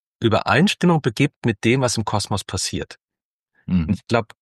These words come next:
Speaker 1: da würde wahrscheinlich ein Christ ja sagen, „Na ja, mein freier Wille sollte auch idealerweise den Willen Gottes reflektieren“, ne?
Speaker 2: Mhm.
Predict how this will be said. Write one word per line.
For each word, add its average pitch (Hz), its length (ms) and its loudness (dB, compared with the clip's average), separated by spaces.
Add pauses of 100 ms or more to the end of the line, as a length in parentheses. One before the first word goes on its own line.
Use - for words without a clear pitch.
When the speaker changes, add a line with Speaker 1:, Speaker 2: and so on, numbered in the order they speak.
(120)
Speaker 1:
da 101 140 4
würde 135 180 4
wahrscheinlich 120 440 2
ein 110 80 0
Christ - 380 -4
ja 139 160 0
sagen, 135 400 -2
„Na 104 120 2
ja, 127 140 4
mein 101 300 2
freier 110 380 0
Wille 120 180 0
sollte 113 340 -2
auch 131 140 2
idealerweise 104 640 2
den 98 220 -2
Willen 110 220 2
Gottes 104 400 -2
reflektieren“, - 760 -8
ne? 107 220 -10
Speaker 2:
Mhm. 101 360 -8